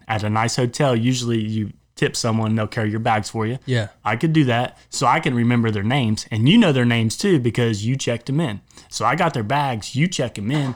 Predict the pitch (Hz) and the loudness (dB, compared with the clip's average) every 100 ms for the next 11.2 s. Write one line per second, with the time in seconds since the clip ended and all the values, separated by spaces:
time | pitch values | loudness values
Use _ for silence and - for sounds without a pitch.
0 | - - - 127 147 147 - - 127 127 | -10 -14 -2 2 4 2 -2 -2 2 4
1 | 123 110 120 113 98 98 - _ _ _ | 4 4 2 0 -2 -6 -12 _ _ _
2 | _ - 123 - 113 120 107 107 139 170 | _ -8 -4 -2 -2 0 -2 -2 0 0
3 | 151 143 - _ _ - 135 127 113 123 | 0 -4 -8 _ _ -6 -4 -2 -2 0
4 | 120 - 117 107 123 - 135 135 123 107 | -2 0 -2 -2 -6 -2 -2 -2 -4 -4
5 | - 113 113 117 110 113 - 170 143 139 | -2 0 0 -2 -6 -6 -4 -4 -4 -6
6 | - _ _ _ - 107 113 170 165 110 | -10 _ _ _ -10 0 2 2 0 0
7 | 120 165 127 110 98 104 107 113 _ _ | 2 2 0 -2 -2 -2 -2 -4 _ _
8 | - 113 175 208 98 90 92 - - _ | -6 2 2 2 -6 -8 -12 -18 -20 _
9 | 156 165 240 170 147 147 120 127 - 131 | 2 4 4 4 4 4 4 2 2 4
10 | 127 110 113 104 98 95 95 95 92 - | 4 4 2 0 -4 -4 -6 -10 -10 -10
11 | 120 | -10